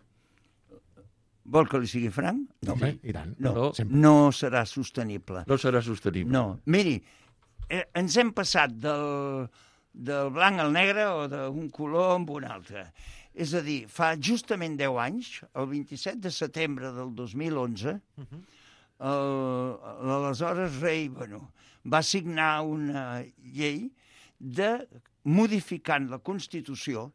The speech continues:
Speaker 1: és a dir, que la Constitució es pot modificar,
Speaker 2: Ah.
Speaker 1: <laughs> modificant la Constitució amb el sen-, l'article cent trenta-cinc,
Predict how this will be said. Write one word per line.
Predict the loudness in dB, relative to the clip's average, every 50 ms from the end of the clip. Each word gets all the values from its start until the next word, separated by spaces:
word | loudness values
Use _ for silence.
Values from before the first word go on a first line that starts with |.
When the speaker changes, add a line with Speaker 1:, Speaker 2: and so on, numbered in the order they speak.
| _ _
Speaker 1:
és | -18 -16 -14
a |
dir, | -14 -14 -14 -12
que | -12 -10
la | -10
Constitució | -10 -12 -14 -14 -14 -18 -16 -16 -14 -10 -8 -8
es | -8
pot | -8 -8 -10 -10
modificar, | -10 -10 -8 -8 -8 -8 -10 -16 -14 -12 -12 -12 -14 _ _ _ _ -20 -20 -20 _ -18 -18 -18 _ -18 -16 -10 -6
Speaker 2:
Ah. | -4 -2
Speaker 1:
<laughs> | 0
modificant | 0 0 0 -2 -2 0 0 0
la | 0 -2
Constitució | -4 -6 -8 -8 -8 -10 -10 -10 -8 -6 -4 -6 -6 -6 -4
amb | -4 -2 -2 -2
el | -2 -4
sen-, | -4 -8 -10 -10 -10 -8 -4
l'article | -2 -2 -2 -4 -6 -10 -10 -8 -8 -8 -8
cent | -8 -8 -10 -10 -8
trenta-cinc, | -8 -6 -8 -8 -10 -12 -16 -14 -12 -12 -12 -12